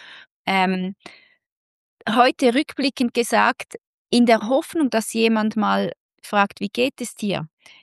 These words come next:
Es war dann aber so, dass vor allem der Fokus auf dem Essen war, respektive auf diesem Nichtessen, eben wo ich, womit ich eigentlich etwas ausdrücken wollte. Und zwar, ja, meine, meine, meine verletzte Seele oder dieses,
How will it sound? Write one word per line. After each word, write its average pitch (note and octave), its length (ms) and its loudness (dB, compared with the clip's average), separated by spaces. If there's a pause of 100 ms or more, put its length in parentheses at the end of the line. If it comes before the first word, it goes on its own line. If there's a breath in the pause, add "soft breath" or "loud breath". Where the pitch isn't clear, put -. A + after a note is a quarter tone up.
(100)
Es - 240 -4
war A3 160 6
dann G#3+ 180 2
aber G3 240 0
so, A3 460 -2 (420 soft breath)
dass - 400 -2
vor G#3+ 220 -2
allem A3+ 400 4 (580)
der A3+ 80 2
Fokus A3 400 -2
auf G3+ 140 2
dem G3+ 140 -2
Essen A3 500 2
war, F#3+ 260 4
respektive F#3+ 580 -4
auf F#3 80 -6
diesem F#3+ 360 0
Nichtessen, - 720 -2
eben F#3 300 0
wo F#3+ 100 2
ich, F#3+ 220 -2
womit G3 320 2
ich A3 120 0
eigentlich F#3+ 240 0
etwas F3 300 -6
ausdrücken G3 680 0
wollte. E3+ 360 2 (640 loud breath)
Und - 180 -2
zwar, F#3 720 2 (180)
ja, G3+ 320 4
meine, F#3 460 2
meine, F#3 420 0
meine F3+ 240 2
verletzte F#3 480 0
Seele G3+ 500 4
oder F#3 140 0
dieses, - 540 -6